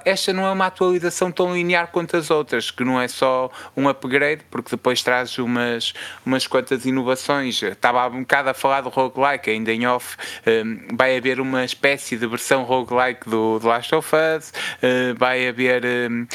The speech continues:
eh, podemos jogar com mais personagens, além da atualiza-, do up-, do upgrade, não é? Para, eh, quatro K nativo e blá, blá, blá, blá, blá, blá,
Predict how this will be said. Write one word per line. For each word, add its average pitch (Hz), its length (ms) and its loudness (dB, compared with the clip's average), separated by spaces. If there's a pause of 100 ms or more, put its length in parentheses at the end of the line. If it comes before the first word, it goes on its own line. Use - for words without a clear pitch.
(200)
eh, 110 300 2 (100)
podemos 131 300 2
jogar 127 160 2
com 127 160 0
mais 123 220 -2
personagens, 143 920 -2 (200)
além 202 260 2
da 185 120 2
atualiza-, 151 420 0
do 151 140 2
up-, 135 300 -6
do 123 120 0
upgrade, 123 500 0
não 123 100 -2
é? 135 120 0
Para, 107 440 0 (280)
eh, 110 400 0
quatro - 260 2
K 117 240 2
nativo 120 760 0
e 92 240 -2
blá, 104 240 2
blá, 110 220 0
blá, 110 240 0
blá, 104 240 0
blá, 107 220 -2
blá, 123 320 0